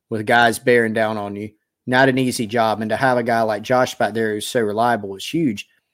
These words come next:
That could end up helping him. And so I think then, of course, he got hurt in the Clemson game, couldn't participate in the bowl game.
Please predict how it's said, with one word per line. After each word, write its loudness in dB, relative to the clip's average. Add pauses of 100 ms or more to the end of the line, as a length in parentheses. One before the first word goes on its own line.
(220)
That 6
could 0
end 2
up -2
helping 2
him. -12 (600)
And 2
so 4
I 4
think 0
then, 6
of 4
course, 2
he 2
got 6
hurt 0 (160)
in -2
the -2
Clemson -6
game, -2
couldn't -6
participate -2
in -8
the -6
bowl -2
game. -6